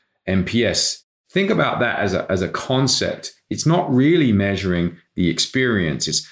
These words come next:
how did that last transaction land on you? It didn't say, "What was it?" What, you know, let's say you say it was good.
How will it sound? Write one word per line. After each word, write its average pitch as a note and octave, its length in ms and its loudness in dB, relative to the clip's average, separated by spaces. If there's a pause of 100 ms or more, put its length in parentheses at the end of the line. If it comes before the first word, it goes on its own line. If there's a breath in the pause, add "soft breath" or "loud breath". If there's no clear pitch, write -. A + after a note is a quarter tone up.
(160 loud breath)
how B2 200 -4
did C3 160 -2
that G#2+ 200 0
last A2 300 2
transaction F2+ 720 0
land G2 340 2
on D#2+ 160 -2
you? - 400 -6 (580)
It F2 120 -10
didn't D3+ 180 0
say, A2 320 0
"What A2+ 240 0
was A#2+ 160 2
it?" - 120 0 (280)
What, - 300 0
you G2+ 100 0
know, F2 100 0
let's G2+ 200 0
say G#2 80 2
you F#2 100 0
say F#2 140 0
it - 60 -4
was G#2 120 -2
good. F2 360 -4